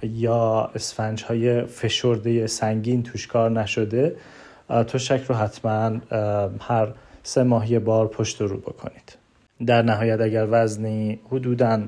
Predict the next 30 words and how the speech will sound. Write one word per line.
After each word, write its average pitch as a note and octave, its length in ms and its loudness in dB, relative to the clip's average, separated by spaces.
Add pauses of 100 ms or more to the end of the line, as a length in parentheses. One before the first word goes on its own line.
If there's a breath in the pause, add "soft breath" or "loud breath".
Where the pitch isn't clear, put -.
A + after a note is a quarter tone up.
بین A2+ 680 0
چهل، A2 340 -2
پنجاه G#2+ 600 -2
تا، G#2+ 280 -2 (580 loud breath)
اه، G#2+ 220 -2
هشتاد، A#2 420 -2
هشتاد A#2 280 -2
و A#2 40 -2
پنج A#2 240 -2
کیلوگرم A#2+ 520 0
دارید، C3 320 -2
با B2+ 80 4
خیال A2+ 300 0
راحت G#2+ 500 -2
این A2+ 160 -4 (360 loud breath)
تشک A#2 400 0
رو B2 80 2
استفاده A2 480 -2
کنید. G#2 220 -8
این A#2+ 140 -4
تشک A2 400 -4
فول A2+ 260 -4
ارتوپدیکه A2+ 720 -4
و A#2+ 140 0
برای G#2 600 -4 (420 loud breath)
سلامت G#2 720 0
کمر A#2 400 -2
شما G#2 420 -4
مناسب F2+ 600 -8
هست. - 480 -10